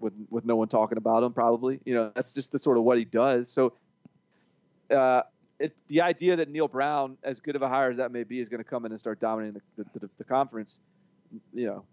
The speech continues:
uh, who knows? But I think at the very least, look, if you're West Virginia, you're,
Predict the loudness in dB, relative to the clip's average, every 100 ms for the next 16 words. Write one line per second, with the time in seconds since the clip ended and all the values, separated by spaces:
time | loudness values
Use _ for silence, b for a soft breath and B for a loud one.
0 | _ -12 -6 -4 0 2 4 2 0 2
1 | 2 0 -2 -4 -2 2 4 4 2 -2
2 | -6 -6 -8 -4 -4 -4 -6 -6 -2 0
3 | -2